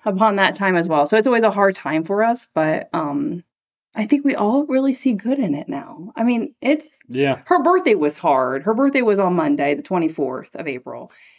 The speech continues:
Speaker 1: And that, that morning was very hard for me. I cried a lot. But I think then, you know, in the five or six days after, it's like, kinda like, "Okay, I'm, I'm all right." So, but it's, it's a hard time.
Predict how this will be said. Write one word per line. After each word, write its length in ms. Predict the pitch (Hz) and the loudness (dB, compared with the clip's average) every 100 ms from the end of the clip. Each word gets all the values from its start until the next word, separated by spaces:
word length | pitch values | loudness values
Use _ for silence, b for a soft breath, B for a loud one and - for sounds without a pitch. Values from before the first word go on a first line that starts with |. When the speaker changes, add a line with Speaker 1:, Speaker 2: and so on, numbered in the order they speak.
| b | b
Speaker 1:
And 160 | 190 196 | 0 2
that, 300 | 226 175 - | 2 0 -2
that 180 | 190 - | 0 2
morning 320 | 175 156 147 | 2 2 2
was 160 | 139 143 | 0 -4
very 400 | 156 170 156 147 | -4 -2 0 -2
hard 320 | 143 139 139 | -4 -6 -6
for 120 | - | -8
me. 240 | 135 131 123 | -10 -10 -10
I 180 | 135 143 - | -8 -8 -10
cried 400 | - 143 131 113 | -8 -8 -8 -12
a 80 | |
lot. 760 | 123 127 127 120 113 127 - - b b b - | -12 -8 -8 -8 -12 -18 -20 -20 b b b -2
But 100 | 226 | 2
I 100 | 220 | 2
think 420 | 220 302 277 - _ _ _ | 2 2 2 -4 _ _ _
then, 420 | 233 226 208 185 - _ _ _ - | 0 0 -2 -6 -16 _ _ _ -10
you 120 | - 185 | -2 0
know, 140 | 180 | 2
in 100 | 175 | 0
the 100 | 151 | -2
five 400 | - 190 190 190 | 0 2 4 2
or 220 | 160 156 | 0 -2
six 240 | 156 208 - | -2 -4 0
days 280 | 185 185 | 2 2
after, 360 | 185 180 190 143 | 2 -2 0 0
it's 160 | 143 165 | 0 -4
like, 100 | 160 | -2
kinda 160 | 170 | 0
like, 140 | 156 208 | 0 0
"Okay, 420 | 240 330 185 160 | -2 -2 -2 -4
I'm, 380 | 170 175 180 - - | -8 -8 -8 -12 -6
I'm 140 | 190 | -2
all 140 | 185 190 | 0 0
right." 340 | 165 - - _ - _ | -2 -4 -12 _ -20 _
So, 400 | _ - 143 147 - | _ -4 -2 -4 -4
but 160 | 170 | 0
it's, 420 | 208 247 - - - | 2 0 -2 -12 -4
it's 140 | 240 | 0
a 60 | 285 | 2
hard 260 | 254 214 | 4 2
time. 380 | 214 160 156 175 | 2 2 2 0